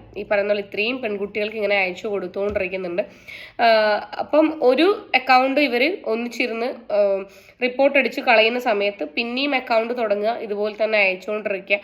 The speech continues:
പിന്നെ WhatsApp നമ്പർ സെൻഡ് ചെയ്ത് കൊടുക്കുന്നുണ്ട്, വോയിസ് മെസ്സേജുകൾ അയക്കുന്നുണ്ട്. അപ്പോൾ ഓപ്പോസിറ്റ് നിൽക്കുന്ന ആൾ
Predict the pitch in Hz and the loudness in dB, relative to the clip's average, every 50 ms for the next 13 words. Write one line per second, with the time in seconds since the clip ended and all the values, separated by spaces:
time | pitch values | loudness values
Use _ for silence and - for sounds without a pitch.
0 | - - - - - _ - 254 254 254 254 247 240 233 226 - - 240 240 247 | -6 -20 -20 -20 -16 _ -10 -6 -4 -4 0 2 2 2 2 0 -4 -4 -4 -2
1 | 247 240 240 240 240 254 - 247 220 214 214 220 214 220 220 208 202 196 190 - | -4 -2 -2 -2 -4 -4 -4 -4 -4 -2 -2 -4 -2 -2 -2 -2 -4 -4 -6 -6
2 | 214 208 202 202 196 196 196 202 202 208 233 240 240 254 240 240 240 262 247 233 | -6 -4 -4 -4 -4 -4 -2 0 0 0 -2 -2 -2 -2 -2 -2 -2 -4 -4 -2
3 | 247 247 240 220 202 196 190 190 208 202 196 185 185 190 208 220 214 - 240 247 | 0 2 4 4 4 2 2 -2 -4 -4 -4 -4 -6 -6 -6 -8 -6 -4 -4 -4
4 | 254 262 285 285 262 254 254 277 269 262 240 247 254 240 247 | -4 -4 -4 -4 -4 -4 -4 -2 0 2 4 4 4 4 2